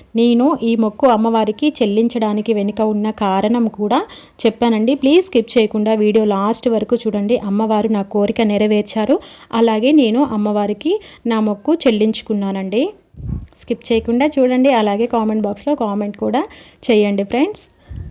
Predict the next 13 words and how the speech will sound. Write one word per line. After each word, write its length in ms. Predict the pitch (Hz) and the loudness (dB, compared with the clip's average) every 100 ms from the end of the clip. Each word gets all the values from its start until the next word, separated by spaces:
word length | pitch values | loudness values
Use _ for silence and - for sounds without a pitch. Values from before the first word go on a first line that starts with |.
| - | 0
అలాగే 640 | 220 247 247 285 339 294 | 2 2 2 2 2 0
ఇలా 340 | 233 233 233 226 | -2 -2 -2 -4
శివరాత్రి 560 | - 208 233 240 254 | -2 0 0 -2 0
ముందు 440 | 233 226 220 262 330 | 0 2 2 2 2
ఇలా 280 | 233 220 | 0 -2
అయితే 340 | 220 208 202 269 | -2 -4 -2 0
మనము 440 | 240 208 226 285 311 | 0 -2 -2 -2 -2
పొలిమేర 380 | 226 208 220 220 | -4 -4 -4 -4
దేవతల 800 | 208 208 202 208 214 208 202 196 196 | -2 -4 -4 -6 -6 -4 -4 -6 -4
దర్శనం 400 | 202 - 220 208 | -6 -6 -6 -6
అయితే 300 | 196 190 269 277 | -6 -4 -4 -2
చేసుకోవాలండి. 920 | 202 202 - 208 202 196 196 196 254 262 | -2 -2 -4 -4 -2 -2 -4 -2 -4 -2
చేసుకుంటే 640 | 190 190 - 196 208 302 | -6 -6 -10 -10 -6 -8